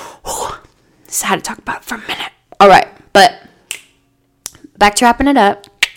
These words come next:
I think I'm gonna do my quote of the week. Don't worry. I did remember. But I also thought it would be so much fun 'cause this week I was listening to a few songs on repeat, like, the whole time, which I do that all the time.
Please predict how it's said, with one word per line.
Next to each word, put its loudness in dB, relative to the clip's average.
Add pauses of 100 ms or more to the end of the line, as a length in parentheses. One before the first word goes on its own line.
(400)
I 2
think -2 (600)
I'm -4
gonna -4
do -4
my 0
quote 2
of 0
the -2
week. 0
Don't 0
worry. -4
I -2
did -6
remember. -2 (440)
But -2
I -2
also 2
thought 2
it 0
would -2
be 4
so -2
much -4
fun 0
'cause -6
this -4
week 0
I -2
was -6
listening -8
to 0
a -8
few -6
songs -4
on -6
repeat, -6
like, -6
the -10
whole -4
time, -8
which -4
I 0
do -2
that -2 (200)
all -6
the -14
time. -6